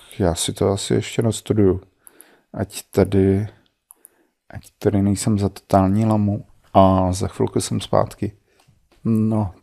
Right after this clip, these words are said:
tak tady koukám do té knížky a nějak jsem si vzpomněl, že tam byla potřeba ještě nějaká knížka na materiály. Takže tu si teďka asi vyrobíme.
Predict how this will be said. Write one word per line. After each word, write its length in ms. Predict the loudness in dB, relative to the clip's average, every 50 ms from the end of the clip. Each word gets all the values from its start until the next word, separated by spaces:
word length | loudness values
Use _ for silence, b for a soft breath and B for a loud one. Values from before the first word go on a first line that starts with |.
| _ -14
tak 180 | -14 -14 -2
tady 220 | 0 2 2 2 2
koukám 440 | 2 0 0 2 2 2 2 2
do 80 | 0 -2
té 180 | -2 -2 -2 -2
knížky 600 | -2 -4 -4 -4 -4 -4 -4 -2 -2 0 -2 -2
a 140 | -4 -4
nějak 300 | -4 -2 -2 -4 -4 -6
jsem 200 | -6 -6 -6 -4
si 140 | -4 -4 -6
vzpomněl, 680 | -8 -8 -6 -4 -2 0 0 0 0 0 0 -2 -4 -6 -10 b b b b b b b b b b b
že 140 | -6 -6 -6
tam 420 | -4 -4 -2 -2 0 0 0 0
byla 240 | 0 0 0 0 -2
potřeba 840 | -4 -6 -10 -12 _ -12 -10 -6 -6 -6 -2 0 2 4 4 4 4
ještě 380 | 2 0 -2 -4 -8 -8 -4 -2
nějaká 400 | -2 -2 -2 -2 -2 -2 -2 -2
knížka 640 | -4 -6 -6 -6 -4 -6 -8 -8 -6 -2 -2 0
na 160 | 0 0 0
materiály. 1040 | 0 0 -2 -2 -4 -6 _ -2 0 2 2 2 2 2 0 0 -2 -4 -6 -8 -10 -14 b b b b b b b b b b b b b b b b b _ -4
Takže 760 | -2 -2 -2 -2 -4 -6 -6 -4 -2 0 2 2 2 0 -2 -4
tu 100 | -6 -8
si 160 | -8 -8 -6
teďka 340 | -4 -4 -4 -4 -2 -4 -2
asi 240 | -2 -4 -4 -2
vyrobíme. 640 | 0 2 2 2 2 0 -2 -2 -2 0 0 -2